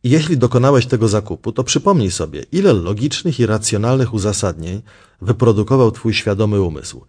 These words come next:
abyś mógł pozbyć się ostatnich zahamowań i kupić na przykład ten telewizor L C D. Bo przecież już wkrótce, za jakieś dziesięć lat,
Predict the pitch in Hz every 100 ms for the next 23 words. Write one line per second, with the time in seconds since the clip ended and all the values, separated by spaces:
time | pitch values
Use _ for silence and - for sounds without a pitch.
0 | _ _ _ - 107 - 101 170 160 -
1 | 110 101 113 - 110 107 120 123 110 92
2 | 92 92 87 85 101 95 147 151 - 101
3 | - 113 107 104 107 98 98 95 90 98
4 | 95 92 92 - _ _ _ - 87 92
5 | 98 90 80 64 - _ _ _ - 143
6 | 226 185 131 123 - 107 98 - 87 87
7 | 87 92 82 78 82 120 117 101 87 80
8 | 92